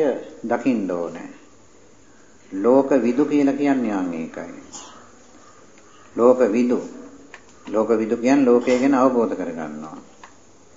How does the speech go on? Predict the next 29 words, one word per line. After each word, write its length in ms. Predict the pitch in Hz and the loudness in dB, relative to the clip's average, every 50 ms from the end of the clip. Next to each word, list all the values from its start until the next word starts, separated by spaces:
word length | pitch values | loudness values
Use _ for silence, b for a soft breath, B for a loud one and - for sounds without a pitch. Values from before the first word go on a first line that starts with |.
| - - - - - - B B B B B B B B B B B - | -20 -20 -20 -20 -20 -20 B B B B B B B B B B B -4
එතකොට 280 | 123 113 147 160 156 156 | 0 2 4 4 6 6
මෙතනින් 480 | 139 127 117 - 143 147 156 156 151 | 4 4 4 4 4 4 6 6 6
අපි 140 | 147 139 143 | 4 4 2
කරන්නේ 340 | - 131 127 135 139 143 147 | 2 2 2 4 4 4 4
මොකද්ද? 360 | 143 143 139 147 147 151 151 165 147 | 4 2 2 2 0 0 0 0 0
බුදු 320 | 123 113 120 127 135 151 143 | 0 0 -2 0 0 0 2
ගුණ 240 | 127 135 151 160 160 - - - - - - | 2 4 4 4 4 2 2 -2 -8 -12 -14
භාවනා 540 | 107 104 120 123 127 123 113 107 101 98 95 | -2 2 4 6 6 6 4 2 0 -2 -2
කරන 300 | - 101 90 87 85 85 82 80 | -4 -4 -6 -6 -8 -10 -10 -12
එක. 180 | 82 - - 50 50 - - - - - - - - - - - - - - - - - - - - - - | -14 -14 -14 -16 -16 -16 -20 -20 -20 -20 -20 -20 -20 -20 -20 -20 -20 -20 -20 -20 -20 -20 -20 -20 -20 -20 -16
බුදු 300 | - 104 107 120 131 147 | -10 -8 -4 0 2 2
ගුණ 200 | 127 123 127 139 143 | 4 6 6 6 6
භාවනාව 640 | 139 143 143 143 143 143 143 143 143 143 143 143 | 6 6 6 6 6 6 6 6 4 4 4 2
කියලා 300 | 143 143 143 139 143 139 | 2 2 2 2 2 0
කියන්නේ 340 | 139 - 147 147 151 160 156 | 0 0 0 0 2 0 0
බුද්ධානුස්සතිය 880 | 127 127 127 120 117 139 139 139 143 143 139 - 151 - - 139 123 | -2 -2 -4 0 2 4 4 4 4 2 0 -2 -4 -2 0 -2 -2
නෙමෙයි. 460 | 110 101 101 92 85 78 - - - - - - - - - - - - - - - - - - | 0 -2 -4 -4 -4 -6 -10 -12 -16 -20 -20 -20 -20 -20 -20 -20 -20 -20 -20 -20 -20 -20 -12 -8
බුද්ධානුස්සතිය 840 | - 113 117 117 135 139 139 139 143 143 - - 139 139 143 147 143 135 | -6 -6 0 4 6 6 8 8 6 4 2 0 0 0 0 0 0 0
කියන්නේ 320 | 135 147 156 160 160 147 | 0 0 0 0 0 0
බුදු 180 | 117 123 123 127 | -2 -2 0 0
ගුණ 180 | 139 156 160 | 2 2 2
මෙනෙහි 340 | 147 127 127 151 156 147 - | 2 2 2 2 2 0 0
කරනවා. 500 | 95 90 80 78 76 78 76 - - - - | 0 -2 -4 -4 -6 -10 -10 -12 -14 -16 -14
ඒක 200 | - 107 117 120 | -10 -8 -6 -4
හොඳා. 480 | 131 - 131 131 127 113 82 - - - - - - | -4 -2 -2 0 0 0 -2 -2 -6 -12 -18 -20 -16
අපි 240 | - - - 120 | -14 -8 -6 -6
ඉස්සල්ලාම 500 | 113 - - 120 120 123 127 127 123 123 | -6 -4 -4 -4 -2 0 0 0 0 -2
කළේ 240 | 120 131 123 120 113 | -2 -2 0 0 0
ඒකනේ. 400 | 120 120 139 139 139 139 139 139 | 0 -2 -2 -2 -2 -2 -2 -4